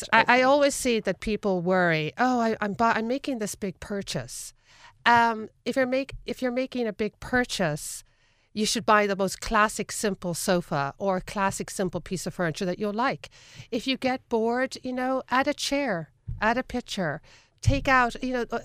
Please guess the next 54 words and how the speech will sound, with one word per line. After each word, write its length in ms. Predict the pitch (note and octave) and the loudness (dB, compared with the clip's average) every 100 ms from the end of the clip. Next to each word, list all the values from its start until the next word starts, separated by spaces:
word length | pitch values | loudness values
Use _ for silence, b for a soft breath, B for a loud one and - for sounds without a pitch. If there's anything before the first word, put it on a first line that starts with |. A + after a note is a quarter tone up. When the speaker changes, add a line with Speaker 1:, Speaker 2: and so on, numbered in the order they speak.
| - | -8
Speaker 2:
you 120 | A#3 | -6
know, 160 | A#3+ A3+ | -2 0
I, 200 | A3+ A3+ | 0 0
like, 180 | A3+ - | -2 -2
for 140 | B3 | -4
instance, 420 | A#3 - F3+ D3 - | -2 -2 -4 -4 0
I 200 | A3 B3 | 4 4
live 300 | A3+ G3+ F3+ | 2 0 0
in 80 | G#3 | -4
a 60 | F#3 | -2
black 280 | G3 F#3 G3+ | 0 0 -2
and 100 | F3+ | -2
white 240 | F3 - | 0 -2
world. 400 | F3 E3+ D3+ D3 - | -2 -2 -2 -6 -8
It's 160 | F3 - | -8 -6
a 40 | |
very 240 | E3+ F3 E3+ | -2 0 0
sad 300 | - E3+ E3 | 0 -2 -2
thing. 300 | E3+ D#3 D3 b b b b - | -4 -4 -6 b b b b 2
But 300 | B3 A#3 - - - | 6 6 2 -10 -4
if 140 | A3 | 0
you 100 | A#3+ | 0
walk 240 | A3+ A#3+ C4 | 0 0 0
into 160 | C4 | 0
my 140 | A#3 G#3+ | 0 -2
home, 400 | G3+ D4 D#4 B3 | 0 2 0 0
you 160 | A3 | 0
won't 220 | A3 A3+ | 0 0
think 180 | A#3 G#3+ | -2 -4
it's 100 | A3 | -4
a 20 | - | -2
black 280 | G#3 G#3 | 0 0
and 120 | G3+ G3 | -2 -2
white 180 | F#3+ | -2
home. 320 | G3+ A#3+ F#3+ E3+ B B - | 0 -2 -2 -6 B B -4
But 100 | G#3+ | -4
if 140 | G#3 | -2
you, 300 | A#3 A3+ A3 | -4 -2 -4
if 180 | - G#3 | -6 -4
you 140 | A3+ G#3 | -4 -4
broke 400 | A3 B3 C4 - | 0 2 2 -2
it 140 | - | 0
down, 500 | A3+ B3 C4+ F#3+ F#3 - | 4 6 6 2 0 -6
it's 160 | - | -6
very 480 | F3 G3+ A3 A3+ A3 | 0 4 6 6 2
basic. 600 | G#3+ G3+ - E3+ C#3 - F#3+ | 0 0 -2 -4 -4 -6 -4
I, 180 | F#3 G3 | -4 -2
I'm 140 | G#3 G3 | -2 0
a 160 | F#3 | -2
person 540 | - A3 A3 - A3 G3 | -2 -2 -2 -2 -4 -2
who 100 | G3 | -2
lives 420 | F#3+ F#3+ F3+ - _ _ - | -2 -2 -4 -12 _ _ -6
in 140 | G3 | -4
cream, 600 | F3+ - F#3+ F3 D#3 D3 | -4 -6 -4 -2 -4 -8